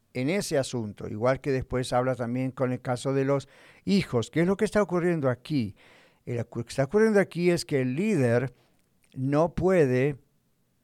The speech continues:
o los líderes, porque aquí también luego habla en plural más tarde,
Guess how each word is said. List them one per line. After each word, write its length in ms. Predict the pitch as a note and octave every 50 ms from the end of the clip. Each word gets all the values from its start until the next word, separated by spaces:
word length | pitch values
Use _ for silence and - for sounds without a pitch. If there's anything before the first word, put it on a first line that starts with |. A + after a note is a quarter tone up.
| _ _ _ -
o 140 | A#2 G#2+
los 280 | G#2+ B2 G3+ G#3+ F3 -
líderes, 420 | A#2 A#2 A2+ A2 A2 A2 C3 C#3+
porque 240 | - - A#2 - -
aquí 180 | G#2+ - - A2+
también 560 | - B2 A2+ G#2+ A#2+ A#2+ A#2+ A#2 A#2 A#2 G#2 - _ _ _ _ _ - -
luego 260 | G#2+ A2+ G#2+ A2 A#2+
habla 340 | A#2+ A#2 A#2+ A#2+ A2+ A2+ - -
en 240 | - A2+ G#2+ G#2 G#2+
plural 480 | - - B2+ B2 A#2 G#2+ G#2+ G#2 - -
más 200 | A2 A#2+ G#2+ -
tarde, 400 | - A2 G2 G2 G#2+ A2+ B2